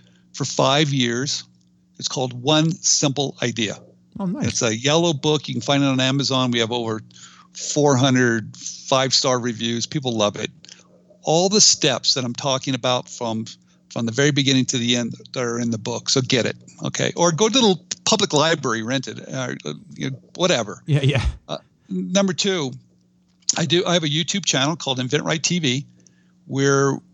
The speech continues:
Speaker 1: we also talk about the ten steps all the time. I give this stuff away from free, you guys. Just go get it. And then my main website is called Invent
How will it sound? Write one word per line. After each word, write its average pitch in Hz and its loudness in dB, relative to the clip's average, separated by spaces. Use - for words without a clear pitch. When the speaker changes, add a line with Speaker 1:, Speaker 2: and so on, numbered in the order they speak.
Speaker 1:
we 151 -2
also 185 4
talk 170 2
about 165 0
the 160 -2
ten 165 2
steps - 4
all 147 -2
the 151 0
time. 156 -2
I 147 0
give 196 0
this 226 2
stuff - 2
away 147 0
from 123 -4
free, 120 -4
you 101 -6
guys. 107 -6
Just - -2
go 190 0
get 123 -2
it. 104 -6
And 143 2
then 143 4
my 143 4
main 175 2
website 139 0
is 123 -8
called 123 -8
Invent 135 -2